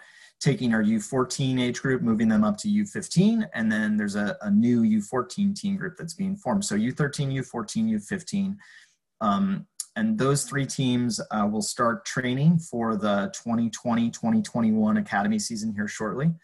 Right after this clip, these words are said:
Um, the, th-, this is an elite group of athletes, um, who, uh, have gone through a tryout process, a fairly selective process at that, but we fully fund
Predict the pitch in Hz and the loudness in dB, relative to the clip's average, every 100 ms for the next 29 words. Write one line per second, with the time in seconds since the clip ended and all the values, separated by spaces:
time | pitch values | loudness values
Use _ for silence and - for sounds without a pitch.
0 | _ _ _ - 104 202 101 101 - - | _ _ _ -4 2 4 4 2 -2 -20
1 | _ - 113 110 - - 110 117 110 127 | _ -4 0 0 -2 -8 -8 -6 -2 0
2 | 139 123 123 113 110 120 139 139 - 139 | 0 0 0 2 0 0 0 -2 -4 -8
3 | 120 123 127 123 113 113 110 - 113 107 | 0 2 4 2 0 0 0 -4 -6 -6
4 | - - _ - 101 95 92 - - - | -8 -12 _ -6 -4 -2 -4 -6 -12 -6
5 | 113 107 107 101 107 98 95 104 - 113 | -2 0 0 -2 -2 0 -2 -6 -6 -2
6 | 113 117 117 113 110 - 90 - - 117 | -2 -2 -2 -2 -4 -6 -12 -10 -2 0
7 | 113 113 107 104 107 110 107 - - 117 | 0 -4 -6 -6 -4 -6 -6 -8 -10 -6
8 | 110 - 107 101 - 87 98 90 - - | -6 -6 -4 -4 -4 -6 -6 -6 -8 -12
9 | - 107 101 - 95 117 - 127 127 123 | -6 -2 -2 -4 -8 -8 -6 -2 -2 -2
10 | - 120 139 | -2 0 -2